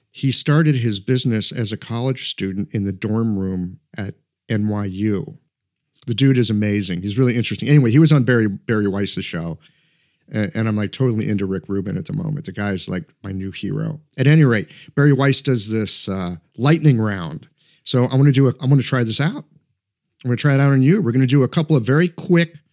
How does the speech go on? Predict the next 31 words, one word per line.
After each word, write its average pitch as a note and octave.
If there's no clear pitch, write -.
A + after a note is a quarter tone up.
like, B2
one-liners C3
just -
to, A2
uh, G2+
you A2
know, G2+
it, G#2
it's -
like A#2
after, A2+
you B2+
know, A2
a G#2
wine A#2+
tasting, A2
you G#2
wanna, G#2
you -
know, G2+
refresh G#2+
your G#2+
mind G#2
for G#2
a A2
moment. -
So -
you B2+
up D3
for G#3+
it? B3+